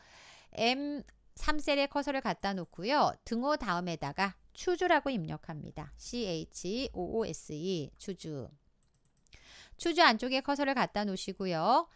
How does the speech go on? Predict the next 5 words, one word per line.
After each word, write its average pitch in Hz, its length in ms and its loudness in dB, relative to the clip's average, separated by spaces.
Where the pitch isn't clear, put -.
함수 330 360 0
삽입 285 360 0
누르셔서 175 800 2
추주는 311 640 2
인덱스 285 720 2